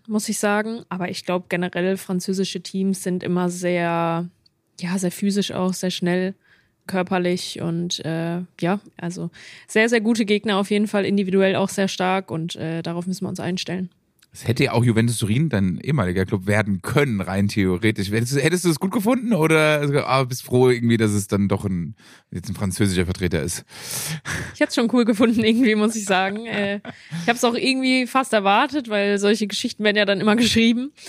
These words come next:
Speaker 2: Aber, ähm, nee, also wir, wir nehmen's natürlich so, wie's kommt, aber,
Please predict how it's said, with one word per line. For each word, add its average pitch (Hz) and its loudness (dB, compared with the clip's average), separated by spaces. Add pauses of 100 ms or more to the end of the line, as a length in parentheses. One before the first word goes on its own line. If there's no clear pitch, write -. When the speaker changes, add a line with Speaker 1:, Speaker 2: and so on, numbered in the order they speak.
(400)
Speaker 2:
Aber, 185 2
ähm, 170 -2
nee, 165 0 (200)
also 175 -2
wir, 175 2
wir 180 0
nehmen's 185 2
natürlich 196 2
so, 185 -6
wie's 180 0
kommt, 185 -2
aber, 156 -2